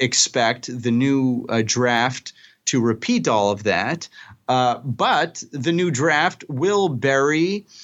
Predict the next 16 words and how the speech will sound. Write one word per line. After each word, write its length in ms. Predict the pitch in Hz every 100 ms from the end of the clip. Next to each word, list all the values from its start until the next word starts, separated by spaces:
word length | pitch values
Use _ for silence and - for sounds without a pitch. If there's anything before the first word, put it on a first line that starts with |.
| - -
uh, 140 | 139 127
an 100 | 156
affirmation, 880 | 160 185 185 165 196 240 - 120 143
a 40 |
reference 680 | 139 156 156 180 131 127 -
to 440 | - 127 135 160 160 - _ -
the, 720 | 113 147 156 156 156 156 151
uh, 840 | 143 143 143 143 139 - - - - -
el-, 200 | 139 143 -
I'd 160 | 160
say 140 | 165 180
eleven 540 | 131 131 233 220 165
or 140 | 120
so 640 | 110 - 131 117 120 147 156 _ -
past 400 | - 302 277 -
resolutions 1000 | 143 131 131 127 127 - 127 123 120